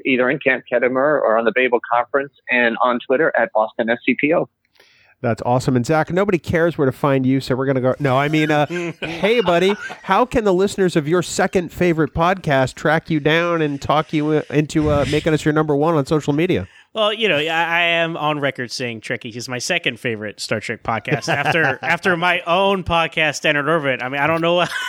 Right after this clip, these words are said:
Speaker 3: don't know why that's a problem that I like mine first. <laughs> But, uh, yes, you can, you can find me over on Trek F M with these guys who do Standard Orbit every week. Uh, Trek F M on Twitter at Trek F M. Uh, I'm also the host of my own podcast, Always Full on the Smallville. We talk about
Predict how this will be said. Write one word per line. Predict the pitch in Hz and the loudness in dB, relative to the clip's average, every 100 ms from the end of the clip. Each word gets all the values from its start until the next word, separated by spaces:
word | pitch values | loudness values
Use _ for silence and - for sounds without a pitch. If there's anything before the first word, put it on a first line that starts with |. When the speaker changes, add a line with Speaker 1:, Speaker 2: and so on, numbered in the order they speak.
| - | -4
Speaker 3:
don't | 214 202 | -2 0
know | |
why | 208 208 | 0 2
that's | 214 | 0
a | 202 | -2
problem | 160 220 277 240 214 196 | -4 0 0 2 0 0
that | 190 | -2
I | 190 | 0
like | 196 190 | 0 0
mine | 202 196 | 0 0
first. | 170 254 262 180 - - - | -2 0 0 0 -4 -10 -12
<laughs> | - 254 220 | -12 -12 -6
But, | 175 175 | -2 0
uh, | 180 | 0
yes, | 170 175 156 | 0 0 0
you | 175 | -2
can, | 170 180 | -2 -2
you | 160 | -2
can | 180 | -2
find | 160 180 175 | 0 -2 0
me | 170 | 0
over | 156 160 | 0 0
on | 156 | -2
Trek | 156 143 | -2 -2
F | 143 131 | -2 -2
M | 135 | -4
with | 127 | -4
these | 127 120 | -8 -6
guys | - 117 113 | -2 -2 -4
who | |
do | 107 | -8
Standard | 110 - 120 110 | -8 -4 -4 -4
Orbit | 110 107 | -6 -6
every | 104 | -8
week. | 104 131 - - - - | -4 -6 -6 -20 -20 -16
Uh, | - 117 113 | -8 -6 -4
Trek | - 151 | -2 -2
F | 139 | 0
M | 160 165 | 0 0
on | 135 135 | -4 -2
Twitter | 156 233 | 0 0
at | 123 - | -2 -4
Trek | 127 | -4
F | 120 | -4
M. | 165 190 - - - | -8 -10 -20 -20 -8
Uh, | 120 120 120 | -4 -2 -2
I'm | 135 | 0
also | 151 170 151 135 123 _ | 0 2 0 -2 -8 _
the | 127 | -4
host | 143 - | -2 -2
of | |
my | 131 | -2
own | 139 | 0
podcast, | 147 131 143 139 - | 0 0 0 0 0
Always | 143 143 131 | 0 0 0
Full | |
on | 143 | -4
the | 120 | -4
Smallville. | - 160 170 175 | -2 0 2 0
We | 165 | 0
talk | 139 123 | -2 -4
about | 117 107 | -4 -6